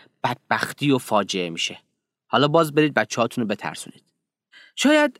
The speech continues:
هر بچه‌ای که کمالگرا شده یه روزی، یه جایی به این باور رسیده که ناقص و ضعیف و بی‌ارزشه. چون ناقصه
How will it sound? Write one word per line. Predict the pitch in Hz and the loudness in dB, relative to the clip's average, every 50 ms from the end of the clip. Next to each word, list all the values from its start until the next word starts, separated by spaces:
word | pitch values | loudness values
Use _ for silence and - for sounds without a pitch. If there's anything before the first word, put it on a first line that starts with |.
| - - | -10 -4
هر | 151 190 220 233 | 0 0 0 2
بچه‌ای | 185 170 165 160 - - 202 214 214 | 2 -2 -2 -2 -2 0 0 0 0
که | 202 - 208 | 0 -4 -6
کمالگرا | 190 - - 143 143 135 135 131 127 127 120 123 127 127 127 123 | -6 -4 -4 -2 0 2 2 2 2 0 0 0 0 2 0 0
شده | 123 - - 117 113 120 147 147 139 120 120 117 117 - - | -2 -2 -4 -4 0 2 2 2 2 0 -2 -6 -8 -10 -12
یه | 113 123 147 165 175 | -8 -2 0 0 2
روزی، | 156 160 160 170 180 165 147 143 143 135 | 2 2 2 2 0 0 0 -2 -2 0
یه | 127 117 110 107 127 143 | 0 -2 -2 0 0 0
جایی | 143 135 117 123 131 135 143 147 147 147 151 143 131 120 113 110 107 - _ _ _ _ _ _ - | 0 0 0 2 4 6 6 6 6 6 4 2 0 0 -2 -4 -6 -10 _ _ _ _ _ _ 0
به | 185 | 2
این | 202 233 254 226 | 4 6 4 4
باور | 190 180 156 147 147 160 175 180 | 4 4 4 4 4 4 2 2
رسیده | 165 156 143 - - 135 135 156 151 | 2 0 -2 -2 -4 -2 -2 -2 -2
که | - - 170 156 | -2 -2 -2 0
ناقص | 151 143 135 127 120 117 110 104 135 151 147 - - 151 | 0 2 2 4 4 2 2 2 0 0 0 0 0 2
و | 147 147 139 | 2 2 2
ضعیف | 120 110 117 113 90 - 127 135 131 - - 123 | 0 0 -2 -2 -2 0 -2 -4 -4 -4 -4 -2
و | 117 117 110 | 0 0 0
بی‌ارزشه. | 101 - 110 104 98 - 95 95 98 95 95 110 127 - - - - _ _ _ _ _ _ _ _ _ _ _ _ _ _ _ _ _ _ _ | -2 -4 -8 -6 -4 -4 -4 -4 -4 -6 -4 -4 -4 -4 -4 -8 -10 _ _ _ _ _ _ _ _ _ _ _ _ _ _ _ _ _ _ _
چون | - - 247 285 254 214 180 | 0 2 2 4 4 4 6
ناقصه | 156 143 135 123 110 123 123 - - - 156 156 135 123 117 123 | 6 6 4 4 4 0 0 0 2 2 2 4 4 0 0 -4